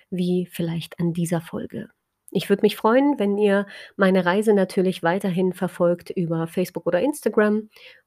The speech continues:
Ähm, da findet ihr mich wie immer unter Caro auf Reisen. Wenn ihr möchtet, lasst diesem Kanal hier auch gern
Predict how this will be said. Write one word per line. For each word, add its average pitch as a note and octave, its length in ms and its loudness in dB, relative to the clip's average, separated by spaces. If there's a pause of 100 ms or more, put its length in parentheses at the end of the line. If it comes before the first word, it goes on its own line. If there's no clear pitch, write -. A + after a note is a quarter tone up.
(180)
Ähm, F3+ 340 4
da F3+ 80 2
findet F#3+ 260 4
ihr F#3 80 6
mich F3 180 2
wie F3 120 0
immer F#3 180 4
unter F3 180 0
Caro E3+ 300 -2
auf - 180 -6
Reisen. G#3+ 480 0 (380)
Wenn G3+ 100 4
ihr F#3+ 80 8
möchtet, A3 440 4 (100)
lasst F#3 460 -2
diesem G3 240 6
Kanal F3+ 380 0
hier E3+ 180 -4
auch - 140 -12
gern E3+ 360 -4